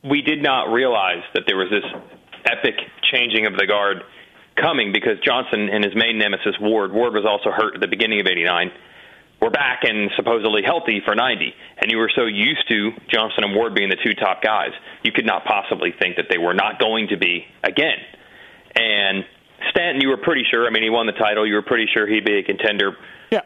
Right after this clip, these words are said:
Speaker 1: obviously. But what no one realized is that this crazy changing of the guard, with all these dudes graduating from the one twenty-fives who would be awesome as rookies, uh, I don't think anyone saw that. So it was a real combination or a clash of eras,
Speaker 2: Yep.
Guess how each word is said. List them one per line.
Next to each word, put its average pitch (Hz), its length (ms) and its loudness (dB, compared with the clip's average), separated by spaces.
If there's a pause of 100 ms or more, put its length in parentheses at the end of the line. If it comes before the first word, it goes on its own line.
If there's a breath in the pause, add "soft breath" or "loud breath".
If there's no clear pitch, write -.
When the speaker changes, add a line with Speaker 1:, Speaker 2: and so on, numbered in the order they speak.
Speaker 1:
obviously. 104 680 0 (560 loud breath)
But - 180 0
what 127 160 0
no 123 220 2
one 127 240 2
realized 104 420 2
is 101 180 0
that 98 140 0
this 104 160 0
crazy 127 420 0
changing 107 420 0
of 95 80 -2
the 98 80 0
guard, 104 220 0
with 101 160 -2
all 117 240 2
these 120 280 0
dudes 110 320 0
graduating 104 540 0
from 107 120 -4
the 95 60 0
one 101 160 0
twenty-fives 98 680 0
who 117 80 0
would 101 120 0
be 101 140 0
awesome 110 460 -2 (340 loud breath)
as 98 200 0
rookies, 104 400 -2 (800 soft breath)
uh, - 40 2
I 85 600 2
don't 117 180 0
think 123 140 2
anyone 110 260 0
saw 120 140 2
that. 92 180 0
So 127 80 2
it 120 40 2
was 120 120 2
a 123 60 2
real 175 180 2
combination 131 680 0
or 98 140 2
a 95 40 -2
clash 123 380 0
of 98 80 -2 (120)
eras, 107 400 0 (220)
Speaker 2:
Yep. 147 220 0